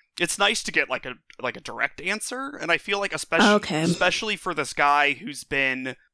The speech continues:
Speaker 1: pretty much the only positive thing in Mio's life for a while, <laughs> um, you know, and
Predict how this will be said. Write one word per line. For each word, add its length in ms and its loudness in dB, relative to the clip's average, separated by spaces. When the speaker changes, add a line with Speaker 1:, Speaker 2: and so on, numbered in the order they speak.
Speaker 1:
pretty 320 -2
much 240 0
the 140 -8
only 260 -2
positive 600 -2
thing 300 0
in 460 -8
Mio's 460 -2
life 580 -4
for 640 -10
a 100 -6
while, 520 -4
<laughs> 180 4
um, 320 2
you 140 2
know, 280 2
and 380 4